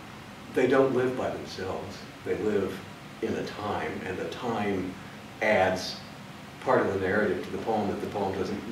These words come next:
even need to supply. We know that they don't live by themselves. They live in an era, and our era is trying to be alert, um, to disaster,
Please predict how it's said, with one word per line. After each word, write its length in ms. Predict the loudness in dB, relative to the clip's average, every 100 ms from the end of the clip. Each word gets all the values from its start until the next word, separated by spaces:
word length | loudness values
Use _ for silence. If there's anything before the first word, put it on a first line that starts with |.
| -6 0
even 300 | 2 2 2
need 220 | 2 0
to 240 | 0 0 0 -4
supply. 460 | -4 0 0 0 -2 -6 -10 -10 -10 -2
We 100 | 2 2
know 180 | 2
that 200 | 0 0
they 100 | 0
don't 220 | 2 2 2
live 220 | 0 0
by 140 | -2
themselves. 720 | -4 -6 -8 -6 -4 -4 -6 -12 -12 -14 -14 -10
They 80 | -8 -4 -2
live 120 | -2
in 80 | -2
an 160 | -2 0
era, 400 | 2 2 0 -4
and 100 | -4
our 160 | -4 -4
era 280 | 0 0 0
is 380 | -2 -4 -6 -8 -10 -14 -14 -14 -14 -8
trying 360 | 2 6 8 8
to 60 | 6
be 200 | 2 0
alert, 440 | 0 2 4 4 0 -8 -12 -12 -14 -14 -12 -12 -12 -12 -12 -14 -14 -12 -12
um, 260 | -12 -10 -10 -12 -12 -14 -12 -10
to 380 | -6 -6 -4 -4
disaster, 560 | -2 -2 -2 -6 -8